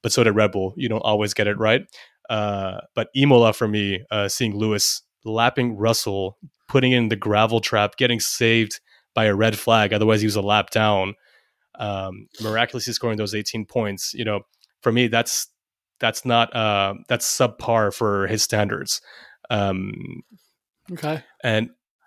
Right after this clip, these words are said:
Speaker 2: But,
Speaker 1: the
Speaker 2: I mean,
Speaker 1: magic,
Speaker 2: I don't
Speaker 1: the
Speaker 2: know.
Speaker 1: magic in Baku, the magic in Baku, you can say what you want. It was a driver mistake. He hit the button.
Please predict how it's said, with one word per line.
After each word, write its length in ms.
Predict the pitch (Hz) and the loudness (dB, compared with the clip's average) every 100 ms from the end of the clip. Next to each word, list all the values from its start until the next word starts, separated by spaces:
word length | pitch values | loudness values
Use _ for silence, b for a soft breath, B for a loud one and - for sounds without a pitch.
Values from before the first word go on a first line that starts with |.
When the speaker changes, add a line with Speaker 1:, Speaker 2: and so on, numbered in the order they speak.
| _ - | _ 4
Speaker 2:
But, 180 | 202 | 4
Speaker 1:
the 60 | 208 | 6
Speaker 2:
I 60 | 220 | 4
mean, 100 | 214 | 4
Speaker 1:
magic, 300 | 202 - - | 2 -2 -2
Speaker 2:
I 20 | |
don't 260 | 214 208 | 2 4
Speaker 1:
the 60 | 202 | 6
Speaker 2:
know. 60 | 185 | 4
Speaker 1:
magic 260 | 147 165 | 4 4
in 100 | 135 | 2
Baku, 420 | 117 135 127 113 | 6 4 6 2
the 120 | 107 120 | 2 2
magic 300 | 139 156 139 | 2 2 0
in 80 | |
Baku, 280 | 117 131 131 | 4 4 4
you 80 | 110 | -4
can 80 | 113 | -2
say 140 | 135 | 2
what 140 | 127 120 | 2 4
you 100 | 113 | 4
want. 280 | 123 104 120 | 4 2 0
It 80 | |
was 180 | 117 - - | -2 -2 -6
a 60 | 113 | -4
driver 540 | 110 117 107 92 90 _ _ 202 | 0 2 2 -2 -4 _ _ -8
mistake. 460 | 113 - 151 113 - | -4 2 4 4 2
He 360 | - 113 - _ _ _ - | -2 -2 -4 _ _ _ -12
hit 240 | - 117 | -6 -4
the 60 | 101 | 0
button. 340 | 113 117 95 | 0 0 -6